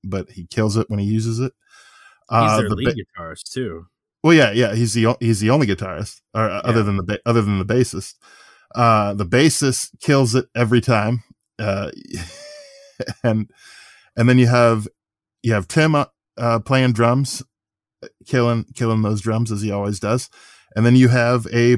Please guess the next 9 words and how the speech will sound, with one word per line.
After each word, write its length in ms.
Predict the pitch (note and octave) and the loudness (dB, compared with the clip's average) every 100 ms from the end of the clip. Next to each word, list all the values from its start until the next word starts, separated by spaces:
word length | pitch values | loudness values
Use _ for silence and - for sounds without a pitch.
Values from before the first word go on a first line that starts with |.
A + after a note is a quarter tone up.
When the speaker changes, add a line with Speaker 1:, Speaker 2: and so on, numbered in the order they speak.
| - | 0
Speaker 1:
percussionist 760 | - - C#3+ C3 C3+ C3 B2+ - | -10 -4 -2 -2 0 -2 -2 -8
slash 560 | - - A#2+ A#2 - - | -10 -4 -2 -2 -6 -6
keyboardist 520 | B2+ A2 A#2 A#2 A#2 | -4 0 2 0 -2
slash 640 | - A2 A2 G#2+ A2 - _ _ | -6 -4 -4 -4 -8 -16 _ _
slide 440 | - - A#2+ A#2 A2 | -12 -6 -2 -2 0
whistle 340 | A2+ - G#2+ | -2 -2 -8
player, 460 | - A2 G#2 A#2 - _ _ _ _ _ _ _ - | -6 -4 -2 -4 -8 _ _ _ _ _ _ _ -2
and, 400 | A2+ A2+ G#2+ G#2+ | 2 4 2 0
uh, 380 | G2+ G2 G2 | 0 0 -4